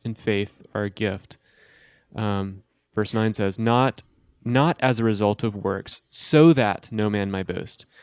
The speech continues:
I think the "so that" here is really interesting because it, it kind of sounds like God did it this way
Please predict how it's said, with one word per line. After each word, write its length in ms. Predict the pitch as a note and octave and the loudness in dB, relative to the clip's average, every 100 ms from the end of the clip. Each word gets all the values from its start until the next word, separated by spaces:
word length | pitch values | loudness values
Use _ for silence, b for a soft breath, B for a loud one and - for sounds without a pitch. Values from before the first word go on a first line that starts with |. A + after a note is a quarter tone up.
| b | b
I 80 | B2 | 0
think 120 | D3 | 2
the 80 | D#3 | 2
"so 260 | - B2+ A#2+ | 2 4 4
that" 180 | B2+ B2 | 2 0
here 200 | C3 B2 | 0 2
is 120 | A2 | 2
really 240 | A#2 A#2 | 0 0
interesting 520 | G2 A2 A#2 - A#2 | -2 -6 -8 -4 -4
because 240 | A2+ A2+ A2 | -4 -2 -2
it, 120 | G2+ | -2
it 120 | - A#2 | -4 -2
kind 160 | C3+ | 2
of 80 | C#3+ | 2
sounds 320 | - B2 A2+ | 2 0 0
like 260 | A2+ G2+ F#2+ _ _ _ _ _ _ _ _ _ - | 0 -2 -4 _ _ _ _ _ _ _ _ _ -2
God 200 | B2+ A2+ | 0 2
did 120 | A#2 | 0
it 80 | A2+ | 0
this 200 | G#2+ - | -2 -4
way 340 | G#2 F#2+ F#2+ | -4 -4 -6